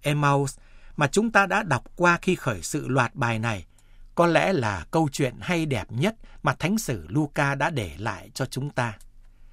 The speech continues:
Thánh sử kể lại kinh nghiệm mà hai môn đệ đã có với Chúa Giêsu phục sinh. Trọng tâm của trình thuật là việc nhận biết Chúa Giêsu phục sinh, hay nói đúng hơn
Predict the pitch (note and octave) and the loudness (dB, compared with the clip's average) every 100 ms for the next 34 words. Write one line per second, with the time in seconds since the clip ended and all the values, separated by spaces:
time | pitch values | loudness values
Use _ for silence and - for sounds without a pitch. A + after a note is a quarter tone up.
0 | - - - F#3+ A#3+ D#3 A#2+ - B2+ G#2+ | -20 -20 0 2 2 2 0 0 -2 2
1 | C3 A#2 - G3+ G3 C#3 B2 A2+ A2+ G2+ | 2 2 0 2 2 2 0 -2 -4 -4
2 | F#2+ E3+ E3 E3 D3 A#2 F#2+ G#2+ - - | -2 -2 0 -2 0 -2 -4 -8 -6 -2
3 | C3+ E3+ F3 G#3+ G3 D#3+ D#3 - D#3 C#3+ | 0 2 0 0 -2 0 -2 0 0 -2
4 | A2+ - - C#3+ C3 - - _ - - | -6 -10 -4 -4 -4 -10 -20 _ -20 -20
5 | - - - D#3 C#3 - G3 G3 E3+ A2 | -20 -18 2 4 4 4 6 6 2 -2
6 | - C#3 A#2+ C#3 - - - - C#3 A#2+ | 0 0 2 0 -2 -6 -20 -6 0 0
7 | C3 A2 B2+ C3+ B2 A#2 E3+ A3 - G#3+ | 0 -2 0 0 0 0 0 0 -2 0
8 | F3+ E3 F3+ E3+ - G2+ - E3 D3+ D3 | 2 2 2 2 0 -10 -6 -4 -2 -4
9 | - - - - D3+ C#3 C3+ C3 D3+ D3 | -10 -20 -12 -2 2 2 2 2 2 2
10 | F#3+ C#3+ D3 | 2 2 2